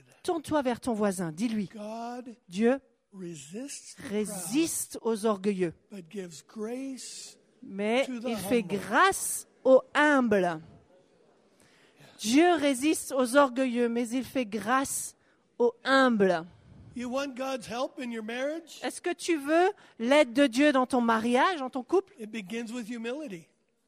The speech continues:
Speaker 2: Commence par l'humilité.
Speaker 1: You want God's grace in your church?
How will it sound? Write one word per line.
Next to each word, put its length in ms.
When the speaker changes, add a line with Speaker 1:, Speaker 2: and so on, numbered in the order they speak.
Speaker 2:
Commence 520
par 200
l'humilité. 720
Speaker 1:
You 100
want 120
God's 340
grace 400
in 140
your 160
church? 760